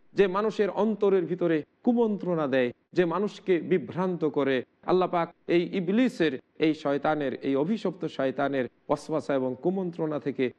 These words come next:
বেঁচে থাকার জন্য আল্লাহ রাব্বুল আলামিন নির্দেশ করেছেন। কিভাবে? সতর্ক করে দিয়েছেন, "ইন্নাহু লাকুম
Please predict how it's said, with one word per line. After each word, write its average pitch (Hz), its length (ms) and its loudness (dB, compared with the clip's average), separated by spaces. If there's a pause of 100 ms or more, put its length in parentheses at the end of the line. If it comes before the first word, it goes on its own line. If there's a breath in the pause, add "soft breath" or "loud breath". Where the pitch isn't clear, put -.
(140)
বেঁচে 170 280 2
থাকার 143 360 -6
জন্য 127 340 -2 (200)
আল্লাহ 131 320 2
রাব্বুল 117 280 -2
আলামিন 110 480 -4
নির্দেশ 143 480 0
করেছেন। 117 380 -4
কিভাবে? 202 420 -2 (180)
সতর্ক 226 480 0
করে 156 240 0
দিয়েছেন, 131 400 -2
"ইন্নাহু 226 840 2 (220)
লাকুম 349 600 2